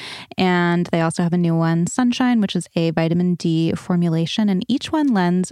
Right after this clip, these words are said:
targeted support to a specific need. So they have nutraceutical ingredients like ashwagandha, reishi mushrooms, C B D, gaba, L-theanine, my favorite, <laughs> melatonin,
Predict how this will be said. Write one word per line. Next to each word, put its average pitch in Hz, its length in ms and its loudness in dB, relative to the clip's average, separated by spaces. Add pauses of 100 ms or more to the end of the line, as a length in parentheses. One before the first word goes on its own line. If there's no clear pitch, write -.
(100)
targeted 180 460 -2
support - 420 -4
to 165 140 -2
a 160 80 0
specific - 500 -6
need. 208 300 0
So 175 140 -4
they 170 100 0
have 170 140 -2
nutraceutical 175 840 -2
ingredients 165 540 0
like 170 140 -2
ashwagandha, 202 840 0 (360)
reishi 175 260 0
mushrooms, 196 760 0 (300)
C - 200 -2
B 202 160 0
D, 175 400 2
gaba, 165 560 0
L-theanine, 170 760 0
my 165 120 0
favorite, 165 640 0
<laughs> - 40 -2
melatonin, 180 1000 0